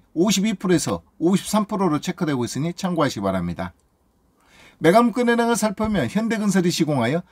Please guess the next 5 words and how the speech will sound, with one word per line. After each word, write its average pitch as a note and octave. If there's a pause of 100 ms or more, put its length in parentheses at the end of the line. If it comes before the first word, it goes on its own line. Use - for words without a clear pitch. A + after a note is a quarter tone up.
(160)
천구백구십일 G#3+
년 E3+
십이월에 F#3+
준공된 F#3
아파트로 C#3